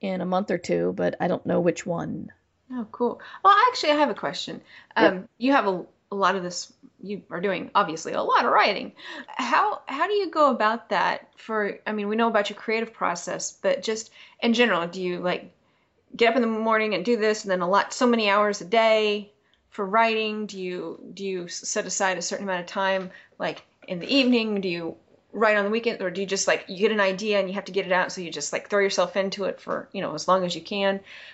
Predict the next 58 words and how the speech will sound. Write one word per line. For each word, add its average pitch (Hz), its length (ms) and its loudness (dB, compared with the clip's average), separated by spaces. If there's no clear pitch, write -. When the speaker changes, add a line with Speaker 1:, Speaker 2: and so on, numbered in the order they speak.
Speaker 2:
Um, 180 360 0
everybody 220 300 4
kinda 214 180 -2
has 185 140 -4
a 170 40 -12
different - 280 -8
process, - 500 -2
so 180 320 -4
I - 20 -4
was 170 140 -12
kinda 226 240 -2
wondering 190 320 2
what - 220 -4
yours 180 240 -4
was. - 260 -6
Speaker 1:
I 302 80 6
wish 302 300 4
I 208 80 6
had 190 160 6
a 180 60 6
standard 175 420 -2
process. 170 640 2
Really, 233 340 8
I 202 140 8
Speaker 2:
<laughs> 214 40 8
Speaker 1:
have 196 380 4
a, 180 300 2
I 190 80 4
have 214 180 4
to 240 80 -2
write 220 220 4
at 185 120 0
least 233 260 0
two - 80 2
hundred 220 200 2
fifty 220 240 -2
words 196 440 2
every 196 240 2
single 202 280 -2
day, 175 440 0
and 190 600 0
if 196 140 2
I 185 80 6
get 214 160 4
it 214 80 0
done 196 220 4
early, 202 340 4
I 175 80 0
feel 185 160 2
proud 185 260 4
of 202 60 2
myself, 208 440 2
but 180 140 -4
then 185 120 2
at 185 100 -2
night 185 240 2
I 190 80 4
wonder, 190 540 2